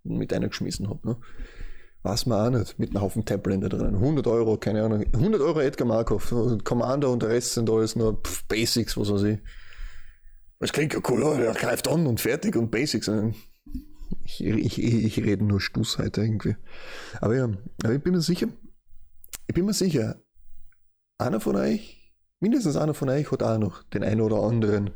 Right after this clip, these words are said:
wie heißt's, ähm, Monolithen-Commander. Und mich würde interessieren, welchen ihr da habt. Vielleicht hab ich da wen ausgelassen, vielleicht hab ich da wen gesehen oder nicht. Und vielleicht war das überhaupt auch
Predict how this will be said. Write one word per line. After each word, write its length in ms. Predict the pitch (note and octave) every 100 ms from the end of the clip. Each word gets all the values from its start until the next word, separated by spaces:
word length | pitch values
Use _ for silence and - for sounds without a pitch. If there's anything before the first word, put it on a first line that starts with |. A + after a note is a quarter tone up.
| - - - - - - - - -
wie 160 | A2 G#2+
heißt's, 320 | G#2 - -
ähm, 400 | A2+ G2+ G2 G2+ -
Monolithen-Commander. 920 | A#2+ A#2+ A2+ D3+ B2+ - G2+ G2 G2+
Und 320 | F#2+ A2+ C#3
mich 100 | G#3+
würde 200 | B3 G3+
interessieren, 500 | G#3+ G3+ - G3+ C3
welchen 300 | A#2+ B3+ A#3
ihr 140 | A#2+ G#2
da 120 | F#2+
habt. 160 | G2
Vielleicht 320 | - A2+ B2 D#3
hab 80 |
ich 60 | D3+
da 100 | D3
wen 140 | D3
ausgelassen, 640 | D3 - F3 - - - A2+
vielleicht 280 | - G#2+ C3
hab 60 |
ich 60 | B2
da 100 | A#2
wen 220 | A#2 A2+
gesehen 380 | - - E3 D3
oder 160 | A2+ A2
nicht. 200 | - - - - - - -
Und 260 | A#2 A#2 A#2
vielleicht 340 | - F#2 -
war 220 | - A3 G#3+
das 180 | G#2+
überhaupt 400 | E2+ A2+ G#2 -
auch 300 | A2+ G2+ F#2+